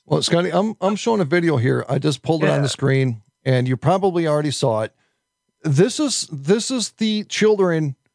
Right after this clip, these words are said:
Speaker 1: that we are leaving for this planet. And this is that elderly couple that is trying to walk across the frickin' street.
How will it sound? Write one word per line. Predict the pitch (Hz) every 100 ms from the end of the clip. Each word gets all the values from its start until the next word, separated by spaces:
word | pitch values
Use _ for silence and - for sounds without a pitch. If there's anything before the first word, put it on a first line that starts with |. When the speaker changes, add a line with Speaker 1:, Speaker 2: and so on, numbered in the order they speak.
| _ _
Speaker 1:
that | 170 180
we | 185 185
are | 185
leaving | 175 180 180 175 - -
for | 170 165 160 -
this | 160 139
planet. | - 165 165 139 127
And | 151 147
this | 156 190 -
is | 240 - - -
that | 160 170 170
elderly | 175 233 247 233
couple | - 165 151 151 185 - _ -
that | 170 170
is | 139
trying | - 202 233
to | - 202
walk | 170 208 226
across | 196 - 202 196 -
the | 190
frickin' | 156 196 185 196 185
street. | - 170 160 165